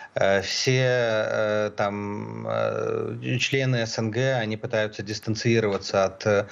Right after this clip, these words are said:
России, и то, то же самое, как и члены А Д К Б, от России последние месяцы. Э, и если там даже не то, что активное участие они берут, они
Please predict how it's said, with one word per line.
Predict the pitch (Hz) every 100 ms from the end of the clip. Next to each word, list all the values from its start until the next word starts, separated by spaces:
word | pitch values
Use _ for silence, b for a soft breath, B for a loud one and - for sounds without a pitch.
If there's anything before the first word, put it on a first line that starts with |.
| B B
России, | 110 110 - 185 185 156
и | 127 120 117
то, | 107 135
то | 135
же | 123
самое, | 127 123 117
как | -
и |
члены | - 123 113
А | 104
Д |
К | 104 110
Б, | 92 - B B B
от | 110 117
России | 117 - 131 120
последние | 117 - 120 113 110 104 98
месяцы. | 101 123 160 - - 170 - _ _ _ _
Э, | 104 104
и | 107 117
если | 117 127 127
там | 113 113 110 113 113 113
даже | 123 127
не | 127
то, | 127
что | 143 135
активное | 127 - 120 113
участие | 104 104 98 - 101
они | 95
берут, | 92 95 95
они | 104 113 110